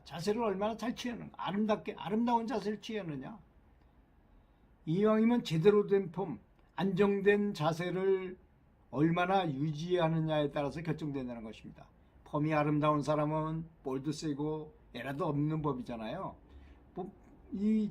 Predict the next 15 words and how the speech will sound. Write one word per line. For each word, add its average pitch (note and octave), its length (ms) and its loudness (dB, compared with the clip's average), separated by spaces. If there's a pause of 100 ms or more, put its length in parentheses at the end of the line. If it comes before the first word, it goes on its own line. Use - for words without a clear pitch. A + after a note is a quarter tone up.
(280)
보통 G3 420 0
이렇게 E3+ 320 -2
볼을 G#3 360 0
쳐-, - 120 -16 (380)
아주 A3+ 420 -8 (920)
우리가 G#3 320 2
이제 G#3 180 6
라이징 E3 400 0
볼을 G#3 260 4
쳐라고는 F#3+ 580 -4
하지만 E3 540 -2 (440)
어떨 G3 320 2
때는 A3 160 0
라이징 F#3+ 460 0
볼이 A3 380 0